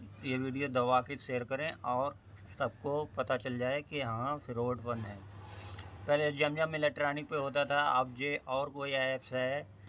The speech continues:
ऐप्स नहीं है, नंबर है ये, तो उस पे होता है। तो please मिलते हैं next video में, जब तक के लिए टाटा, बाय बाय। और ऐसे लोगों से बच के रहिए, क्योंकि ऐसे लोग बहुत ज़्यादा fraud होते हैं।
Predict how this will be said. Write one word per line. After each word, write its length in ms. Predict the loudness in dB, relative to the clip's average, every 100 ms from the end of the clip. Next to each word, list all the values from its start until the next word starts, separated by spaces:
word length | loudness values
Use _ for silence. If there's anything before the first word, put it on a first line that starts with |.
| -18 0
ऐप्स 280 | 2 2 0
नहीं 260 | -2 0 -2
है, 120 | -2
नंबर 380 | -2 0 2 2
है 180 | 0
ये, 280 | -2 -6 -8 -12 -20 -20 -12
तो 100 | -6
उस 180 | -6 -6
पे 100 | -4
होता 360 | -2 -2 -2 -2
है। 140 | -4
तो 300 | -8 -14 -14 -4
please 500 | -2 -2 -6 -14 -20 -20 -18 -16 -16 -14 -12 -8 -4
मिलते 300 | -4 -2 0
हैं 140 | 0
next 320 | 0 0 0
video 300 | -4 -4 -4
में, 140 | -2 -4
जब 60 |
तक 100 | -4
के 60 | -4
लिए 160 | -4 -2
टाटा, 360 | 0 2 0
बाय 340 | -2 2 2 2
बाय। 240 | -2 -4 -12 2
और 160 | 4 6
ऐसे 240 | 2 0
लोगों 360 | 0 0 -2 -6
से 260 | -4 -4
बच 260 | 0 -2 0
के 140 | 0
रहिए, 280 | 0 -2 -6 -10 -16 -16 -16 -18 -16 -12 -8
क्योंकि 180 | -2
ऐसे 280 | 2 2 2
लोग 260 | -2 -2 -2
बहुत 340 | 0 2 0
ज़्यादा 300 | 2 0 0
fraud 360 | -4 -2 -2 -2
होते 260 | -6 -8
हैं। 100 | -12